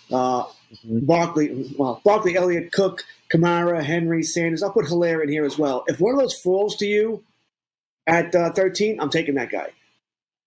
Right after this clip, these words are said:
Speaker 2: Mm-hmm.
Speaker 1: If not, I think you might end up with Davante Adams. I want Thomas or Adams. I think Thomas will be gone.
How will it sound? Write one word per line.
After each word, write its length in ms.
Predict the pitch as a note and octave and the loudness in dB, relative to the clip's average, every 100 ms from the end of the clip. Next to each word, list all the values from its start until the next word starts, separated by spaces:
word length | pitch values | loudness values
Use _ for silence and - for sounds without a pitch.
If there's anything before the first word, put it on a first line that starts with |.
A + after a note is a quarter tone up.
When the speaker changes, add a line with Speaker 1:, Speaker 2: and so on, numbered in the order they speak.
| A#2+ | 2
Speaker 2:
Mm-hmm. 40 | |
Speaker 1:
If 160 | E3 - | 2 4
not, 340 | A#3 A3+ F3 - - - - - _ _ _ _ _ _ _ _ - | 2 4 0 -4 -12 -8 -8 -10 _ _ _ _ _ _ _ _ 0
I 80 | E3+ | 0
think 320 | E3+ E4 F4 | 4 2 4
you 80 | C4+ | 2
might 180 | F#3+ F#3 | 2 0
end 120 | F3 | 0
up 60 | |
with 100 | D#3 | -2
Davante 420 | D3+ D3 D3 C#3 C3+ | -2 0 0 0 0
Adams. 240 | A2 - | -4 -2
I 80 | E3 | 0
want 220 | G3 F#3+ | 2 0
Thomas 340 | F3+ G3+ G3+ | -2 0 0
or 100 | F#3 | -2
Adams. 280 | E3+ D3 A#2+ | -2 -2 -2
I 40 | D#3 | -2
think 140 | G#3+ | -2
Thomas 320 | G#3 A3+ A3+ | -2 -2 -2
will 60 | A3 | -2
be 80 | A3+ | 0
gone. 420 | F#3+ E3 D#3 | 2 2 -2